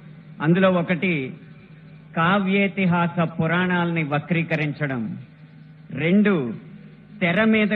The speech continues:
కనిపించే పాత్రల్లో, వినిపించే పాటల్లో హైందవ ధర్మాన్ని దుర్వినియోగం చేయడం,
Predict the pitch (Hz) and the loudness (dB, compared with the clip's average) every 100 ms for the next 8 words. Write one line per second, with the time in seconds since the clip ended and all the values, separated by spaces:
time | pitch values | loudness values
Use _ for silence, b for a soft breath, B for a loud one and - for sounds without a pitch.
0 | - 185 185 196 202 196 185 185 165 165 | -2 0 0 2 2 2 4 2 2 0
1 | 175 185 - 196 190 196 196 139 165 185 | 0 -2 -2 0 2 2 0 -2 -2 0
2 | 185 180 165 180 156 - 156 170 175 175 | 2 0 2 0 0 -2 -2 0 -2 0
3 | 175 143 107 - - - - 160 190 196 | 0 0 -4 -8 -18 -10 0 2 4 4
4 | 190 185 143 160 160 170 160 143 113 165 | 2 0 0 0 0 0 0 -2 0 0
5 | 170 185 180 175 160 160 156 156 147 147 | 2 2 2 2 2 0 0 0 0 0
6 | 139 | 0